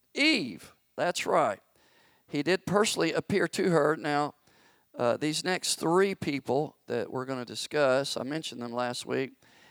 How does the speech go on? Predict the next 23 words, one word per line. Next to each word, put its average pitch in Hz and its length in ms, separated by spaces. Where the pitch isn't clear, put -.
it, - 220
the - 100
Bible - 280
doesn't 175 300
say 160 320
that 127 140
he 143 140
actually 143 400
conversed 139 640
with 107 160
them 110 260
like 104 260
he - 120
did 113 240
Eve, 110 260
but 127 160
he 143 300
did 151 180
appear 156 520
on 131 240
the 170 100
scene 131 560
personally 135 680